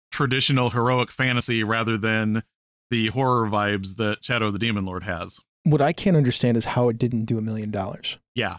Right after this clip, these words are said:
Speaker 2: It felt like it should have been a million dollar Kickstarter. It only made four hundred and eleven thousand dollars and only had four thousand backers.
Speaker 1: Yeah.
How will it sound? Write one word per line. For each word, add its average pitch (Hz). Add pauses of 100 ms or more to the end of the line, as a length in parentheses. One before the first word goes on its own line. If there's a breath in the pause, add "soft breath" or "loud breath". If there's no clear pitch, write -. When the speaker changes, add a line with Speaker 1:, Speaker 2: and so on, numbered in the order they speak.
Speaker 2:
It 165
felt 160
like 156
it 139
should 147
have 135
been 135
a -
million 120
dollar 110
Kickstarter. 113
It 123
only 147
made 131
four 127
hundred 117
and 110
eleven 110
thousand 110
dollars 110
and 131
only 143
had 135
four 131
thousand 110
backers. 98
Speaker 1:
Yeah. 90